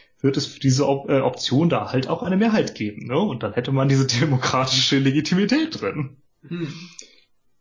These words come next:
Speaker 1: Der Parlamentspräsident, den Herr Torrent, den haben wir letztes Mal schon kennengelernt,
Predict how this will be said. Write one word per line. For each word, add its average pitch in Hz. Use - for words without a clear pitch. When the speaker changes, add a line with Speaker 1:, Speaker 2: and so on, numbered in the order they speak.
Speaker 1:
Der 147
Parlamentspräsident, 208
den 135
Herr 131
Torrent, 240
den 131
haben 127
wir 127
letztes 135
Mal 135
schon 131
kennengelernt, 131